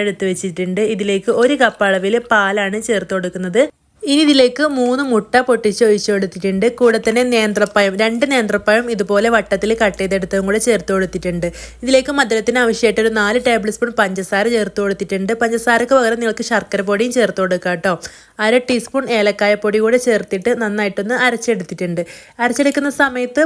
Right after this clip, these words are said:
പഴം ഇതുപോലെ ചെറിയ ചെറിയ പീസ് പീസായിട്ട് കിടക്കുന്നുണ്ടെങ്കിൽ കുഴപ്പമൊന്നുമില്ല ട്ടോ. ഇനി ഒരു പാൻ ഗ്യാസ് സ്റ്റോപ്പിൽ വെച്ച് കൊടുത്തിട്ട് അതിലേക്ക് ഒരു ടീസ്പൂൺ നെയ്യ്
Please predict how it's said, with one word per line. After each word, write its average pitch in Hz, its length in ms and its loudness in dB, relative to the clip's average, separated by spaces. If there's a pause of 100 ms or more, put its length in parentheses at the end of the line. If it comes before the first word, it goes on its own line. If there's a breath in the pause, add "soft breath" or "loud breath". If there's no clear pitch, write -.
പഴം 254 240 2 (100)
ഇതുപോലെ 247 340 4
ചെറിയ 240 240 4
ചെറിയ 233 180 2 (100)
പീസ് 233 280 -4
പീസായിട്ട് 233 400 -2
കിടക്കുന്നുണ്ടെങ്കിൽ 214 560 0 (100)
കുഴപ്പമൊന്നുമില്ല 196 800 0
ട്ടോ. 175 80 -2 (580 loud breath)
ഇനി 285 120 -2
ഒരു 311 160 2
പാൻ 247 260 4 (100)
ഗ്യാസ് 226 200 4
സ്റ്റോപ്പിൽ 214 320 -2
വെച്ച് 220 220 -2
കൊടുത്തിട്ട് 202 400 -2
അതിലേക്ക് 202 420 -2
ഒരു 262 220 4
ടീസ്പൂൺ 247 440 0
നെയ്യ് 208 240 0